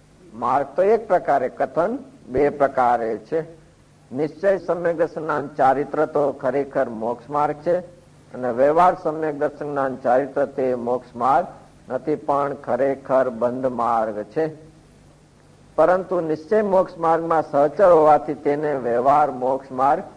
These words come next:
શું લખ્યું છે? કહેવાય છે, છે નહીં. તેલની બરણી એમ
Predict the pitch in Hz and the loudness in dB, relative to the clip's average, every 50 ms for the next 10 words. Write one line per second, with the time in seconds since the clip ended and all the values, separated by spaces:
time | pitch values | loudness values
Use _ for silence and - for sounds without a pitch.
0 | - _ - - - 165 160 151 147 147 - 160 156 151 - 165 190 220 - - | -20 _ -20 -14 -8 -6 -4 -4 -4 -4 -4 -8 -8 -4 -2 -4 -4 -4 -8 -16
1 | - - - - - - - - - - - - 170 - - - - 131 139 147 | -20 -20 -20 -20 -20 -20 -20 -20 -20 -20 -20 -20 -20 -20 -20 -14 -6 0 2 4
2 | 156 160 160 151 151 151 147 139 135 135 123 123 - - 160 135 110 - - - | 6 6 4 4 4 4 4 6 4 2 0 -4 -6 -4 -4 -4 -4 -8 -12 -6
3 | 156 160 170 165 160 151 143 139 123 131 143 147 143 - - - - - - - | -4 0 0 0 0 0 -2 -4 -6 -8 -8 -8 -10 -10 -16 -20 -20 -20 -20 -20
4 | - - - - - - - - _ _ - - - _ _ _ - - - _ | -20 -20 -20 -20 -20 -20 -20 -20 _ _ -20 -20 -20 _ _ _ -20 -20 -20 _
5 | _ _ _ _ _ - - - - - - - 151 160 170 170 170 170 170 160 | _ _ _ _ _ -20 -20 -20 -20 -20 -4 2 6 8 8 8 8 4 0 -2
6 | 170 170 175 175 165 156 135 139 139 143 151 156 160 170 170 151 - - 139 147 | -2 -4 -4 -4 -6 -2 -2 0 0 0 0 -2 -2 -2 -4 -6 -6 -2 -2 0
7 | 156 170 185 180 | 0 0 -2 -4